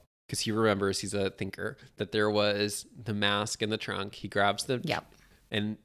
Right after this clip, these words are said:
Speaker 1: it's game time.
Speaker 2: Game on. I missed that the first way through, or it's not like I missed it, but I just didn't clock, 'cause I couldn't understand the function of those podcasters. I was like, "Were they just here to die this whole time?" Maybe.
Speaker 1: Yeah.
Speaker 2: But it was kinda nice that they were there,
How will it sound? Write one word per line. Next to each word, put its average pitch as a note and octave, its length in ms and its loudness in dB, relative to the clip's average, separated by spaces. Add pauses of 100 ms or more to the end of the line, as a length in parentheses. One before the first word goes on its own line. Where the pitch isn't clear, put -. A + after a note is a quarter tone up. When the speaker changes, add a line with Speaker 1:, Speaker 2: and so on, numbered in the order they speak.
(180)
Speaker 1:
it's A2 200 -4
game F#2+ 240 -4
time. - 300 -14 (840)
Speaker 2:
Game E3 400 2 (380)
on. C#3 380 -2 (360)
I G3+ 120 6
missed G3 440 6
that E4 240 2
the A3+ 80 -2
first - 340 2
way F3+ 120 6
through, E3 200 4
or - 80 2
it's F3 180 4
not G3+ 140 8
like B3+ 100 0
I G#3 80 4
missed D3+ 300 4
it, F3 80 6
but D#3+ 100 4
I D#3+ 60 6
just E3 160 0
didn't F#3 160 2
clock, D3+ 480 -2 (360)
'cause A3 120 2
I A3+ 80 8
couldn't A3+ 320 6
understand G3+ 440 4
the D#3+ 60 4
function D#3 380 4
of D3+ 80 2
those D3+ 140 2
podcasters. E3 580 0
I - 20 4
was F3 80 2
like, E3+ 140 2
"Were E3 120 4
they D#3+ 140 4
just E3+ 180 2
here E3 160 4
to D3 100 0
die B2+ 280 2
this D3+ 180 0
whole F3 140 0
time?" F3+ 380 2
Maybe. D3+ 340 4
Speaker 1:
Yeah. G2 280 4 (300)
Speaker 2:
But E3+ 400 4 (800)
it B3 160 4
was C#4 200 8
kinda A#3+ 320 6
nice E3+ 320 6
that D#3 200 2
they D#3+ 180 6
were D#3+ 180 4
there, D3 580 4